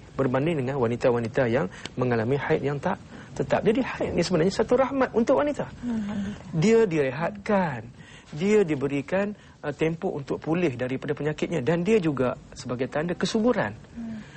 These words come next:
Speaker 1: Sebab itulah ibu-ibu yang banyak mengandung dan banyak menyusukan anak, dia kekurangan kalsium. Sebab itulah dia kena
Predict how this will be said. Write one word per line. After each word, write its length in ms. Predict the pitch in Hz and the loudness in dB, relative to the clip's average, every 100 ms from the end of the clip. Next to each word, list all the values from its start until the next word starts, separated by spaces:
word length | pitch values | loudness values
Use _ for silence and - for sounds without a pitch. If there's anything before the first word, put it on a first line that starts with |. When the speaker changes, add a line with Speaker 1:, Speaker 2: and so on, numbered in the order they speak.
| - | -4
Speaker 1:
Sebab 240 | 165 175 | 2 2
itulah 200 | 175 226 | 4 4
ibu-ibu 520 | 165 160 147 131 165 185 | 4 2 2 0 0 0
yang 100 | 135 | 0
banyak 240 | 127 131 | -2 -2
mengandung 640 | 123 120 107 104 143 208 | -4 -4 -4 0 0 0
dan 140 | 135 113 | -4 -4
banyak 240 | 117 123 | -2 -4
menyusukan 480 | 120 120 - - 104 | -6 -8 -6 -4 -4
anak, 160 | 113 - | -6 -4
dia 140 | 139 | -4
kekurangan 480 | 143 131 139 135 131 | -2 -2 -2 -2 0
kalsium. 480 | 135 131 - 107 98 - - - - | 0 0 -2 -4 -6 -16 -20 -20 -4
Sebab 240 | 135 - | 0 0
itulah 240 | 143 127 113 | 2 0 0
dia 100 | 120 | -2
kena 220 | 113 | 0